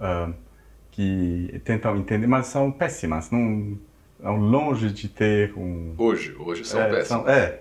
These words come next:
Speaker 1: é isso o problema. Ahm, mas, ahm, não sei bem onde isso vai acabar. Eu acho que temos tempo. Ahm, ahm, e, porém, ahm,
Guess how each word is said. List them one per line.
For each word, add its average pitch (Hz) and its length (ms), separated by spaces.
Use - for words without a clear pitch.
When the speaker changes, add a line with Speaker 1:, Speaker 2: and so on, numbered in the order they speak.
Speaker 1:
é 107 140
isso 117 180
o 113 40
problema. 98 400
Ahm, 98 500
mas, 120 460
ahm, 98 540
não 131 240
sei 123 260
bem 101 440
onde 95 340
isso 95 340
vai 85 520
acabar. 98 760
Eu 101 280
acho 90 240
que - 120
temos 92 380
tempo. 127 480
Ahm, 98 460
ahm, 87 440
e, 92 480
porém, 117 540
ahm, 95 420